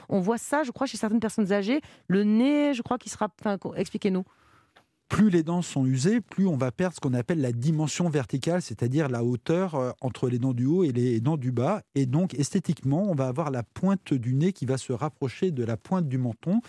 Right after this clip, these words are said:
Speaker 2: Et donc, on va avoir un aspect inesthétique, avec des conséquences aussi au niveau des lèvres, puisqu'il va y avoir une stagnation de salive au niveau des commissures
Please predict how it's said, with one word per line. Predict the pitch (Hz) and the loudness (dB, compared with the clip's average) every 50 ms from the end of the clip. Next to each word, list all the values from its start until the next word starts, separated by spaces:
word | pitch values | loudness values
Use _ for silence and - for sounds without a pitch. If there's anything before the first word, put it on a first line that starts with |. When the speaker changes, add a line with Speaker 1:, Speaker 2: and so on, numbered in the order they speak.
| - - - _ - | -8 -20 -20 _ -4
Speaker 2:
Et | 113 117 | -4 -2
donc, | 120 147 180 196 - | 0 0 0 -2 -2
on | 127 123 | -2 -2
va | 120 131 131 | 0 0 0
avoir | 131 135 127 | 0 -2 -2
un | 127 117 127 | -2 0 0
aspect | 127 113 - - 185 | 0 -2 0 0 0
inesthétique, | 175 151 139 143 - - - 127 - - 262 - - - - - - - - | 0 2 0 0 0 -2 -2 -2 0 0 0 -2 -2 -8 -20 -20 -20 -6 -2
avec | - 156 185 226 190 | 0 2 2 2 2
des | 170 180 170 | 2 0 0
conséquences | - 190 180 - - 180 - 226 247 - - | 0 0 -2 0 0 0 2 2 0 2 0
aussi | 165 - - - 262 277 226 | -2 -2 0 0 2 2 2
au | - 147 139 | 2 2 2
niveau | 160 190 202 208 220 | 4 4 4 4 2
des | 180 160 151 | 4 2 2
lèvres, | 139 143 180 240 214 202 147 135 | 2 2 2 0 0 0 -2 -2
puisqu'il | 117 - - 175 180 - - - 175 156 - - - - _ - 135 | -2 -2 -2 -2 -2 -2 0 0 0 0 -2 -6 -18 -10 _ 0 2
va | 131 160 | 2 2
y | 160 170 | 2 2
avoir | 165 156 185 180 156 | 2 0 0 0 0
une | 135 123 123 123 | 0 0 0 0
stagnation | 110 - - - 202 190 175 170 185 180 - - 175 160 143 | -2 -2 -2 -2 0 0 0 -2 -2 -2 -2 -4 -4 -2 -2
de | 131 143 156 | -2 -2 -2
salive | 139 - - 160 156 165 160 139 123 | -2 -2 -2 0 0 0 0 0 0
au | 120 | 0
niveau | 113 135 151 151 180 165 | 0 0 0 2 0 0
des | 131 127 | 0 -2
commissures | - - 196 175 160 135 - - - 175 185 233 254 - | -2 0 0 0 0 0 -2 -4 -2 0 0 2 0 -2